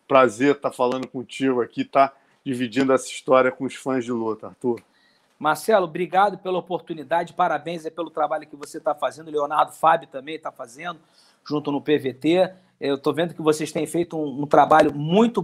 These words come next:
Speaker 2: muito importante pra as artes marciais, porque vocês estão deixando aqui a história, né? Vocês estão deixando aí, é, estão deixando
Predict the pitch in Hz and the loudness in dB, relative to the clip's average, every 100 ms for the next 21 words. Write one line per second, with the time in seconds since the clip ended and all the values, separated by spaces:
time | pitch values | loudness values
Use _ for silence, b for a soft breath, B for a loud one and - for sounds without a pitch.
0 | - 156 185 233 233 - 180 156 - 160 | -4 -2 0 0 -2 -2 0 0 -4 -12
1 | 175 196 160 - 190 208 - _ _ _ | 0 2 2 0 -2 -2 -6 _ _ _
2 | - 180 160 160 156 208 208 180 180 170 | 6 6 8 4 2 0 0 -6 -10 -10
3 | 170 190 202 196 - 214 202 214 196 214 | -8 -8 -8 -14 -6 -6 -4 -10 -10 -8
4 | 202 180 - 214 180 - 202 196 _ _ | -6 -6 -6 -6 -6 -8 -14 -16 _ _
5 | - 220 - - 220 226 185 175 185 - | -2 -2 -2 0 6 6 4 -2 -12 -16
6 | 196 190 180 - 208 196 170 208 214 _ | -16 -14 -12 -8 -8 -6 -6 -6 -10 _
7 | _ _ - 160 156 151 147 143 139 131 | _ _ -8 -4 -2 -2 -2 -2 -2 -4
8 | 127 _ _ - _ _ _ _ - - | -4 _ _ -20 _ _ _ _ -10 -4
9 | 202 196 - 208 208 214 | -4 -4 -4 -4 -2 -6